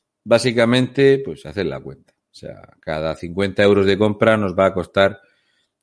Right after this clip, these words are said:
Otros dicen que va a ser más, que se va a meter en el siete por ciento, o sea, lo que sería un catorce por ciento, siete euros por cada cincuenta euros. O sea, que imaginaros la cesta de la compra para gente como yo, que tengo dos hijos,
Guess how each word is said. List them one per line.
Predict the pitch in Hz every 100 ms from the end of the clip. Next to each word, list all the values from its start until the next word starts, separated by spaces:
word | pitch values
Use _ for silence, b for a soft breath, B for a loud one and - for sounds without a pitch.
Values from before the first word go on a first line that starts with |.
| _
Otros | 131 123 127
dicen | 120 120 120 104
que | 107
va | 104
a | 101
ser | - 92
más, | 101 117 110
que | -
se | 95
va | 92
a |
meter | 92 85 98 92 - _ _
en | 95
el | 92 85
siete | - 90 98 92
por | 85 90
ciento, | 82 101 95 92 90 -
o | -
sea, | 90 76 -
lo | 90
que | 82
sería | 90
un | 92
catorce | 90 90 90
por | 92
ciento, | 98 71 62 _
siete | - 117 110 113
euros | 110 101
por | 98 87
cada | 87 80
cincuenta | 87 82 82 71 67
euros. | 65 _
O | 69
sea, | 71
que |
imaginaros | 69 69 69 73 80 82
la | 78
cesta | 82 -
de | 87
la | 85
compra | 92 92 98 120 B B B B _
para | 82
gente | 78 82 82
como | 85
yo, | 87
que | 92
tengo | 80 78
dos | 80 78
hijos, | 104 - 104 104